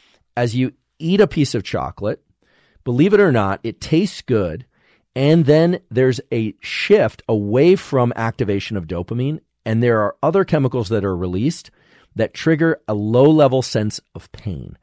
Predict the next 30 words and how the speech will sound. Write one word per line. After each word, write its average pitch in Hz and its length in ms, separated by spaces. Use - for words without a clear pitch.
Now, 87 60
you 92 120
might 131 220
not 175 220
feel 156 180
it 135 80
as 104 140
physical 127 400
pain, 82 320
but - 140
the 139 80
craving 160 720
that 95 180
you 85 160
feel 76 480
is 113 180
both 113 340
one 147 340
part 170 360
dopamine 95 640
and 107 220
one 139 240
part 143 340
the 107 80
mirror 131 480
image 147 360
of 87 120
dopamine, 90 580
which 120 200
is 120 200